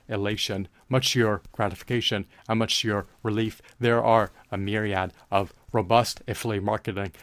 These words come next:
programs that you are at liberty to join at any given moment. You want to enroll in a robust affiliate marketing program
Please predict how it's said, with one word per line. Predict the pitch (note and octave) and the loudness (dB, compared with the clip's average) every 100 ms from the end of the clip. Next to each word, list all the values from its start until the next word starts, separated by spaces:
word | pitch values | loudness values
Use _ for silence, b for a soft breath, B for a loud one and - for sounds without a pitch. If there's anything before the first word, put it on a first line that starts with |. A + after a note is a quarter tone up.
| - | -8
programs | - C3 A2 G2 F#2+ | -2 0 0 -2 -6
that | G#2 B2 | -6 -2
you | G#2 | 2
are | G2 | 2
at | G2+ G2+ - B B | 2 -2 -6 B B
liberty | A#2 G#2+ G#2 G2 - | 0 0 -2 -4 -8
to | - | -8
join | G2+ G#2+ G2+ - | -2 0 0 -4
at | A2 | -6
any | G2+ G2 | -4 -6
given | F#2+ F#2 | -6 -4
moment. | F#2+ G2 F#2+ - B B | 0 0 -2 -10 B B
You | B2+ | 2
want | A#2+ C3 | 4 2
to | C3 A2+ B B | 0 -2 B B
enroll | G#2 G2 A2 G#2 F#2 b b | -6 2 4 4 0 b b
in | A#2 G2+ | -8 -6
a | G2 G2 - - | -4 -6 -10 -6
robust | A2 F2+ G#2+ G2 - | -4 2 2 2 -8
affiliate | - - G#2+ F#2+ | -10 -6 -4 -2
marketing | G2+ G2+ G2+ | -4 -4 -8
program | - B2+ A2 G2+ | -4 -4 0 -2